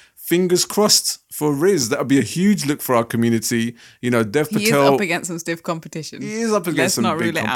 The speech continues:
Speaker 1: competition. No, obviously.
Speaker 2: but
Speaker 1: Um,
Speaker 2: he's deservedly there.
Speaker 1: Yeah, no, absolutely. I remember that, that first season, we spoke on our second show about representation, uh, for our community,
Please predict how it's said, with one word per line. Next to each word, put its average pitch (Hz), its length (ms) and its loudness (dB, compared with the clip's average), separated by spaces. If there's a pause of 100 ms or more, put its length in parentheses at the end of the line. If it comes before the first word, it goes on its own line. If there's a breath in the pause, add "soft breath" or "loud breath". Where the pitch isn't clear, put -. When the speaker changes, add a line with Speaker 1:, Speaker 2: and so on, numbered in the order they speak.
Speaker 1:
competition. 110 280 -6
No, 135 140 2
obviously. 120 300 0
Speaker 2:
but 151 480 -2
Speaker 1:
Um, 107 340 -6
Speaker 2:
he's 208 140 -4
deservedly 185 680 -2
there. 160 200 -10 (140)
Speaker 1:
Yeah, 208 400 2
no, 214 100 2
absolutely. 180 340 0
I 190 60 6
remember 240 240 0
that, 165 240 0
that 202 180 2
first 214 680 2
season, 143 640 0
we 131 100 2
spoke - 520 -2
on 139 120 0
our 135 100 2
second 151 380 0
show 143 260 4
about 104 240 0
representation, 117 1000 -2
uh, 101 340 -6
for 110 240 -4
our 107 440 0 (260 soft breath)
community, 110 760 -4